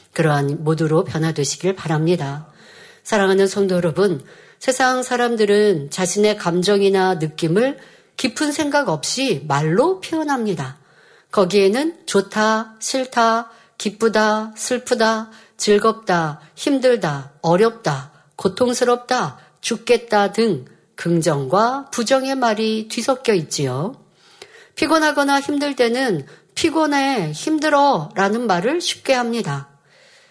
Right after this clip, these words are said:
세상을 살다 보면 긍정적인 일보다는 부정적인 일들이 더 많기에 입술의 말도 부정적인 경우가 많습니다. 죽을 일도 아닌데 하룻밤 잠 못 자고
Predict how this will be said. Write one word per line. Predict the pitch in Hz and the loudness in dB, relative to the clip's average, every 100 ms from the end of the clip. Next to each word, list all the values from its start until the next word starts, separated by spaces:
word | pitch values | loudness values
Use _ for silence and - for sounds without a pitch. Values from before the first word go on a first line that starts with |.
| _ _ | _ _
세상을 | - 254 277 269 | -2 0 2 0
살다 | 269 269 262 262 | 0 -2 0 0
보면 | 240 226 190 202 185 135 | 0 2 2 4 2 -2
긍정적인 | - 220 254 254 247 240 233 | -2 2 2 2 2 2 2
일보다는 | 196 190 208 196 190 202 202 196 | 2 2 2 2 2 4 2 0
부정적인 | 214 214 220 208 202 202 | 0 0 0 0 0 0
일들이 | 170 160 175 175 | 0 0 -2 -2
더 | 170 175 | -2 -2
많기에 | 139 143 147 202 180 170 190 139 - - _ - | -2 -4 -4 0 2 2 0 -4 -16 -20 _ -6
입술의 | 202 196 214 220 | -4 -2 0 0
말도 | 220 185 175 196 202 208 - _ | 0 0 2 2 2 -2 -18 _
부정적인 | 214 214 254 240 233 233 226 | -2 2 2 2 0 0 -2
경우가 | 202 190 185 185 | 0 0 0 0
많습니다. | 156 151 156 175 170 139 131 127 - _ _ _ _ _ - | -2 -2 -4 -2 -2 -2 -6 -12 -16 _ _ _ _ _ -6
죽을 | 233 233 330 | -2 2 2
일도 | 262 247 | 2 4
아닌데 | 240 190 196 190 220 180 | 4 4 2 2 0 0
하룻밤 | 151 311 320 - 240 240 233 233 - | 0 0 -2 0 2 4 0 -8 -2
잠 | 214 190 | 0 2
못 | 175 | 0
자고 | 190 180 165 151 | 2 0 0 -2